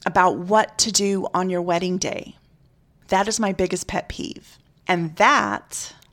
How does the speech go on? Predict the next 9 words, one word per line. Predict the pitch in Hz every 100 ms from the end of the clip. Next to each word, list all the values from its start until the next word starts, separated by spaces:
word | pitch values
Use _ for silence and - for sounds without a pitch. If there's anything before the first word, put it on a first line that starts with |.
| _ -
my | 196
friends, | 196 160 135 101 - 190 - - - - _
is | - 180
what | 175 170 -
I | - 180 254
learned | 240 165 151 - - - - - -
about | 165 160 -
customer | - 185 - 233 269
service | - 139 123 - - -